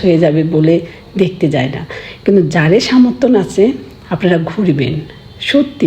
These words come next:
পৃথিবীটা কিন্তু অনেক সুন্দর, অনেক কিছু দেখার আছে। আর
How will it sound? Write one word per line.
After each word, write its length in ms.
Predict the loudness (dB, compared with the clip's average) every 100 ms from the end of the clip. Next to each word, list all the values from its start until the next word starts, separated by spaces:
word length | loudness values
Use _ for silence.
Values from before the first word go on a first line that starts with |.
| 0
পৃথিবীটা 400 | -2 -2 -4 0 2
কিন্তু 140 | 4 4
অনেক 180 | 2 0 -2
সুন্দর, 380 | -2 0 -2 -4 -8 -18 -20 -18 -2 2
অনেক 180 | 4 2 -2
কিছু 180 | -2 0 -2
দেখার 240 | -2 -2 -4
আছে। 200 | -8 -12 -12 -18 -8
আর 80 | -8